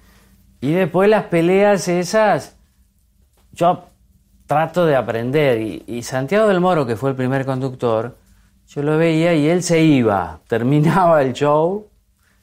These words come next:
se iba. Y le pregunté una vez, "Y me voy porque no hay nada que decir, ya todo está dicho", y es verdad, yo también me voy.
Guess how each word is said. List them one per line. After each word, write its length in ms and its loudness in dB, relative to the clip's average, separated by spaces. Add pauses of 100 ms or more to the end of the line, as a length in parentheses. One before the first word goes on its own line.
se 180 -4
iba. 380 -4 (240)
Y 60 -8
le 100 -4
pregunté 280 0
una 200 2
vez, 240 -4
"Y 80 -8
me 120 0
voy 180 2
porque 200 -2
no 80 -2
hay 100 0
nada 240 2
que 120 -2
decir, 500 -2
ya 220 -4
todo 180 4
está 220 0
dicho", 260 0
y 100 0
es 80 2
verdad, 320 2
yo 140 0
también 340 -2
me 140 -4
voy. 340 -6